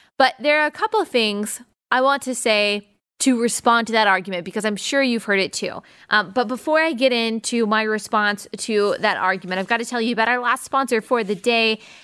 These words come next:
and that is a fairly new sponsor, and that is Dwell. So Dwell is a Bible app. It is inspired by the psalmist's command that we must hide the word of God in our hearts.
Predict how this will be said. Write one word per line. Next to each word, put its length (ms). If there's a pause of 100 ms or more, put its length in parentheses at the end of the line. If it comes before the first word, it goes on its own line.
and 240
that 220 (180)
is 580
a 60
fairly 340
new 220
sponsor, 340
and 180
that 140
is 220 (320)
Dwell. 480
So 200
Dwell 420 (100)
is 360
a 60
Bible 500
app. 360
It 100
is 160
inspired 540
by 100
the 100
psalmist's 520
command 440
that 200
we 160
must 180
hide 280
the 60
word 200
of 100
God 400
in 200
our 220
hearts. 460